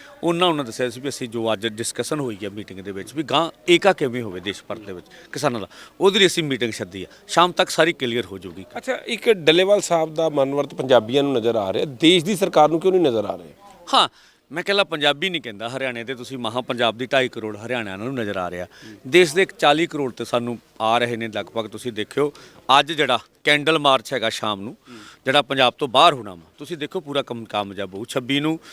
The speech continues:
Speaker 1: ਪੰਜਾਬ ਤੋਂ ਬਾਹਰ ਭੁੱਖ ਹੜਤਾਲ ਤੇ ਤਹਿਸੀਲਾਂ ਦੇ ਡਿਸਕ ਹੈਡਰਾਂ ਤੇ ਬਹਿਣਗੇ। ਪੂਰੇ ਦੇਸ਼ ਦਾ ਸਮਰਥਨ ਹੈ। ਹਾਂ, ਹਾਲੇ ਦੇਖੋ
Speaker 2: ਭਾਜਪਾ ਨੂੰ ਕਿਉਂ ਨਹੀਂ ਨਜ਼ਰ ਆ ਰਿਹਾ?
Speaker 1: ਹਾਂ, ਇਹੀ, ਇਹੀ ਸਵਾਲ ਆ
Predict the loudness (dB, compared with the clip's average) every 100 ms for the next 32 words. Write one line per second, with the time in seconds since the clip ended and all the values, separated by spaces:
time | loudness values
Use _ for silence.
0 | -20 -4 4 4 4 -2 2 0 0 -8
1 | -10 -6 2 2 2 0 -2 -4 -20 -20
2 | _ -4 0 4 4 4 2 2 2 2
3 | 0 -2 -2 -4 -6 -14 -18 -20 -20 _
4 | 0 2 6 4 6 4 2 -2 -6 -10
5 | 2 4 6 2 _ _ _ _ _ -8
6 | 0 2 4 4 2 0 0 -2 -4 0
7 | 2 4 4 4 4 2 -2 -2 2 4
8 | 4 2 -2 -4 -6 -4 -4